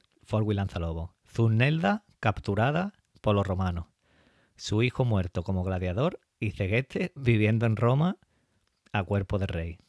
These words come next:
Así que ese puede ser el resumen de, de la serie. A mí me ha gustado, mm, como digo, bastante la primera temporada. Me ha gustado mucho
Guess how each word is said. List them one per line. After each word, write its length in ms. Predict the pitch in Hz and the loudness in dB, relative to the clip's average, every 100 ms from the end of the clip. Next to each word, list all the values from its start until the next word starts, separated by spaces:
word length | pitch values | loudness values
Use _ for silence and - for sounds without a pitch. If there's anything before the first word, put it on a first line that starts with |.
| _ _ - | _ _ -10
Así 280 | 95 - 107 | -8 -6 -4
que 360 | 120 101 90 - | -2 -2 -4 -6
ese 200 | 107 117 | -6 -2
puede 220 | 113 98 | -2 0
ser 140 | 107 | -2
el 60 | 95 | -4
resumen 280 | 95 90 87 | -4 -6 -6
de, 440 | 87 85 87 90 _ _ _ _ _ - | -6 -8 -10 -12 _ _ _ _ _ -10
de 140 | 98 | -6
la 100 | 90 | -6
serie. 360 | - 80 78 - _ _ _ _ _ _ - | -6 -12 -12 -18 _ _ _ _ _ _ -6
A 80 | |
mí 80 | 110 | -2
me 80 | 120 | 0
ha 40 | |
gustado, 520 | 127 - 143 101 90 - | 0 2 2 2 -2 -8
mm, 260 | 101 95 | -8 -6
como 220 | 90 95 95 | -6 -4 -2
digo, 220 | 117 95 | -2 -2
bastante 560 | 87 - 95 113 110 | -4 -6 -4 -2 -2
la 220 | 95 87 85 | -2 -4 -6
primera 280 | 90 95 | -6 -4
temporada. 640 | 101 107 117 123 131 139 - | -2 -2 0 0 0 -4 -8
Me 140 | 120 107 | -6 -4
ha 20 | |
gustado 360 | 104 107 107 104 | -2 -2 -2 -2
mucho 440 | 120 - 82 - | -4 -6 -10 -10